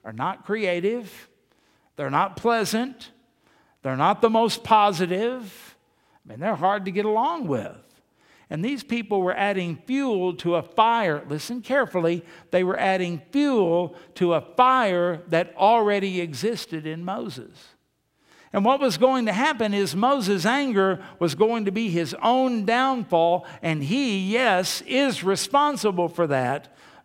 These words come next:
but the people were adding the fuel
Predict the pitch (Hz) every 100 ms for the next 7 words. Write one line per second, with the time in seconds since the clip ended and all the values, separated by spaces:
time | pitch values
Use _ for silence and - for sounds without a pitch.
0 | _ 240 208 147 - - _ 139 - 214
1 | 262 185 160 160 165 185 185 180 170 147
2 | 131 233 233 180 156 160